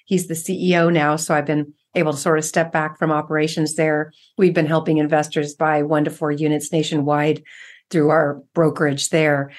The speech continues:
And I've launched Grow Developments, which is our syndication department. We've been doing syndications for ten years. I was one of the first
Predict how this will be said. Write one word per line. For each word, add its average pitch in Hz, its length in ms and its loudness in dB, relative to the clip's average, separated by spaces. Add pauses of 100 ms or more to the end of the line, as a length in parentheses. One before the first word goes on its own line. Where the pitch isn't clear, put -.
(300)
And 185 220 4
I've 165 220 0 (160)
launched 165 560 0
Grow 160 240 2
Developments, 156 720 0
which 151 160 -2
is 147 100 -6
our 143 80 -4
syndication 143 540 -4
department. 156 340 -4
We've 156 100 0
been 156 140 4
doing 165 180 4
syndications 147 580 -4
for 151 120 -6
ten 147 240 -2
years. 143 340 -2 (440)
I - 40 0
was 151 160 0
one 165 140 4
of 160 80 2
the 147 180 -2 (120)
first 320 760 4